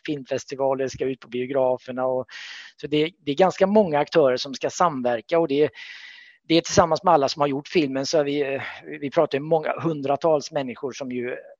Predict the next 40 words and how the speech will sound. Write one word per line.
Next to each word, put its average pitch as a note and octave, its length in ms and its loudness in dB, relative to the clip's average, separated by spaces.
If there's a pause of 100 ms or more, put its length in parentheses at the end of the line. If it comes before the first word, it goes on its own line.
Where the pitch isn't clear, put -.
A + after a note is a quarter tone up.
(280)
på D3+ 100 -6
något C3+ 160 -4
sätt, B2 340 -4
eh, C3 380 -4 (840)
under C#3+ 220 -4
väldigt C3 340 2
intensiv, C3+ 680 -8 (180)
eh, C3 260 -2
produktionsperiod B2 800 -8
samverkar A#2+ 560 -4
och A2 60 -6
samarbetar B2 580 -8
för C3+ 100 -8
att - 80 -8
det B2 60 -6
här A#2 80 -4
ska - 140 -12
bli A#2 120 -8
det A#2 140 -8
färdiga B2 280 -2
resultatet. - 560 -12 (1200)
Så D#3+ 120 -2
att, D3 200 2
eh, D3 280 6 (1200)
det C#3 100 0
är D3 80 4
ju, D#3 220 4
eh, D#3 180 2 (300)
en E3+ 320 -4
lång G#3 260 8
resa D3+ 520 4
och, E3 360 -4
eh, D3 220 0
själva C#3+ 420 -2 (160)
filminspelningen E3 760 -4
kanske B3 220 -4
inte F#3+ 160 0
är D3 40 2
så C#3+ 140 -2
lång. B2+ 420 -6